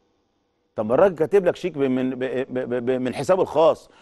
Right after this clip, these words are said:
وجايب لك شيكات من نادي الزمالك، والوزير قال لك: "آه، آه، اقبلوا الشيكات"، ما قبلتوهاش. يبقى أنا هنا، هناك تعنت، هناك عند،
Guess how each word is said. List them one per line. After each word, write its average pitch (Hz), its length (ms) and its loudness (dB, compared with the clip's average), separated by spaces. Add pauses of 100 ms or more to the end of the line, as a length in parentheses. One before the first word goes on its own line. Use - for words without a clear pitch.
(160)
وجايب 147 380 6
لك 185 80 4
شيكات - 380 0
من 147 80 -2
نادي 160 180 -2
الزمالك، 135 540 -2 (1500)
والوزير 143 500 2
قال 208 140 6
لك: 202 200 6
"آه، 165 60 4
آه، 135 880 4
اقبلوا 180 240 6
الشيكات"، 180 640 4
ما 127 120 -6
قبلتوهاش. 135 800 -4
يبقى 110 240 -10
أنا 120 100 -6
هنا، 135 220 -6
هناك 117 480 -6 (280)
تعنت، 107 420 -2 (440)
هناك 123 240 -4
عند، 104 520 -2